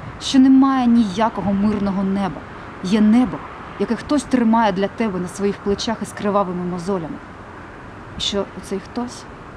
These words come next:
це і є ти, Господи, або такий самий,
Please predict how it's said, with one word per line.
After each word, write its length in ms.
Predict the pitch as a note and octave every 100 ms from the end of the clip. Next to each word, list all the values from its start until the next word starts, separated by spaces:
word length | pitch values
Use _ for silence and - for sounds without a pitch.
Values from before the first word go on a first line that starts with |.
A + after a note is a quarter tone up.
| -
це 200 | - G#3
і 40 |
є 100 | G#3
ти, 220 | A3 - F#3
Господи, 440 | D#3+ - - - - - - - - - -
або 180 | F#3 G3
такий 220 | G#3+ G3+
самий, 380 | - F3 D3+